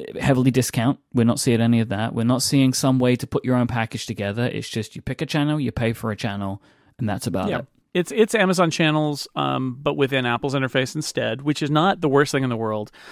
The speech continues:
Speaker 2: I think the, the big difference in this is that Apple, because they did offer that A P I, what, two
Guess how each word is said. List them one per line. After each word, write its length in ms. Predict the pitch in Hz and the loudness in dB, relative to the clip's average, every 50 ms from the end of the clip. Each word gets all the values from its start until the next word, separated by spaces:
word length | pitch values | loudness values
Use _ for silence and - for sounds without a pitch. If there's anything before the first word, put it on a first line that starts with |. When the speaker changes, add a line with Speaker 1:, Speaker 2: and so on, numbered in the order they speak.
| - - - - - | -20 -20 -14 -6 -2
Speaker 2:
I 80 | - | 0
think 180 | 156 - 196 147 | 2 2 2 4
the, 380 | - 156 147 180 220 214 147 143 _ _ - | 4 4 4 2 0 -8 -14 -16 _ _ -10
the 100 | 143 135 | -8 -6
big 240 | 123 - 160 160 156 | -2 -2 -2 2 4
difference 520 | 185 180 - 202 202 214 214 - - - - - | 2 2 4 2 0 0 -2 -4 -8 -10 -6 -2
in 520 | 175 160 147 143 143 143 143 139 135 131 | 0 2 2 2 0 0 -2 -2 -2 -4
this 360 | 123 131 143 139 139 135 - | 0 2 2 4 4 2 0
is 140 | 143 135 120 | -2 -2 -2
that 140 | 135 131 139 | -2 -2 0
Apple, 320 | - 147 143 - - 139 | 0 0 0 2 0 0
because 320 | 131 - - - 160 151 - | 0 0 -2 0 0 2 2
they 120 | 151 135 | 2 0
did 280 | 127 147 143 147 151 - | 2 4 4 4 4 4
offer 400 | - 143 123 135 - - 147 139 | 4 4 4 4 4 2 0 2
that 360 | 120 123 117 120 120 - - - | 2 0 0 0 0 -2 -4 -4
A 80 | 139 127 | -6 -4
P 200 | - 135 127 120 | -2 0 0 2
I, 380 | 120 127 127 123 123 117 113 - _ _ _ _ _ _ - - | 2 4 2 2 0 -2 -4 -6 _ _ _ _ _ _ -12 -6
what, 260 | - 135 135 - - | -6 -6 -6 -6 -10
two 180 | - - 147 | -8 -4 -2